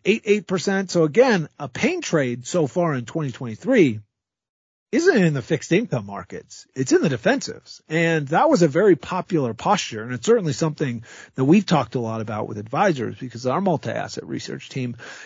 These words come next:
has been oriented, at least from a sector perspective, defensively, but on a relative basis, it's those growth sectors, discretionary, con-, communication services, and technology that are leading the way.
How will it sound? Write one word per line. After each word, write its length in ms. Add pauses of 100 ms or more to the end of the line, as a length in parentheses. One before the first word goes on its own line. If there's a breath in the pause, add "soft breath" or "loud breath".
has 140
been 160
oriented, 600
at 100
least 180
from 140
a 60
sector 320
perspective, 720
defensively, 720 (340 loud breath)
but 280 (160)
on 100
a 40
relative 420
basis, 540
it's 200
those 240
growth 240
sectors, 640 (260)
discretionary, 880 (640)
con-, 240 (180)
communication 540
services, 760
and 140
technology 720
that 140
are 80
leading 260
the 60
way. 320